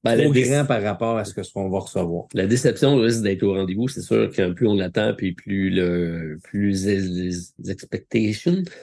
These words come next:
Speaker 2: Les,
Speaker 1: c'est
Speaker 2: les expectations
Speaker 1: <laughs> sont élevées.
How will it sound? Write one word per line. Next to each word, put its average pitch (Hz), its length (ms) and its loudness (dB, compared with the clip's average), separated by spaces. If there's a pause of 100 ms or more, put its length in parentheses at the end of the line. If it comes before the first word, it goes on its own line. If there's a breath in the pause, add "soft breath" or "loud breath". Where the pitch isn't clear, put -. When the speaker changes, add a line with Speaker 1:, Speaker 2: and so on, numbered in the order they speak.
(140)
Speaker 2:
Les, 95 120 0
Speaker 1:
c'est 90 200 -2
Speaker 2:
les 120 240 4
expectations 147 800 0 (300)
Speaker 1:
<laughs> - 300 2
sont 123 200 4
élevées. 123 380 2